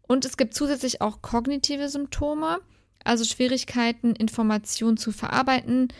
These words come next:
sich zu konzentrieren oder logisch zu denken. Und der Verlauf kann eben stark variieren.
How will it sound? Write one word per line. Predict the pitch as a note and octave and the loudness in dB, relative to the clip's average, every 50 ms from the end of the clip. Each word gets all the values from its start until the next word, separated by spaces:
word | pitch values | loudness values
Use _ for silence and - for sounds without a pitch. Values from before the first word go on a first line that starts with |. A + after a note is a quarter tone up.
| - - _ | -20 -20 _
sich | - A3+ A3 - | -2 -2 -2 -2
zu | - A3 | -4 -4
konzentrieren | - A3+ G#3+ G3+ - G#3+ G#3+ - - B3 B3 B3 A#3 - | -2 0 0 0 0 -4 -4 0 2 4 4 4 4 2
oder | - G#3 G#3+ G3+ | 0 -2 0 0
logisch | G3 G3+ G#3 G3 G#3 G#3+ - - | 0 0 0 -2 -2 -4 -4 -4
zu | - G#3 | -6 -4
denken. | G3+ - G#3 G#3 G3+ - - - - A#3 A3+ - _ _ _ _ _ _ _ _ _ _ _ _ _ _ | -2 0 0 0 0 -2 -6 -8 -8 -8 -10 -12 _ _ _ _ _ _ _ _ _ _ _ _ _ _
Und | - A3+ A3+ G#3+ - | 0 0 2 4 6
der | A3+ A3+ | 4 4
Verlauf | - A#3+ A#3+ B3 C4+ C4+ | 6 6 6 6 6 4
kann | - C4+ A#3 A3 - - | 2 2 0 0 0 -2
eben | - A3+ G#3 G#3+ A3 | -2 0 0 2 0
stark | - - - G#3+ G#3+ A3 - | 2 2 2 2 2 2 2
variieren. | G#3+ G3+ G3+ - G#3+ A3 B3 C#4+ | 0 0 0 2 2 4 4 4